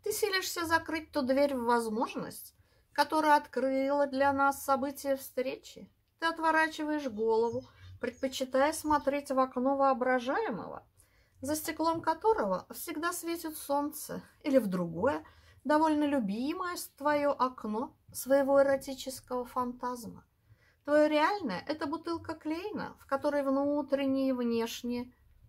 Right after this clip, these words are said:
неразличимые, плавно перетекают одно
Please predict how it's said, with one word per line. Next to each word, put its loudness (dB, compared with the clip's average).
неразличимые, 0
плавно 4
перетекают -6
одно -6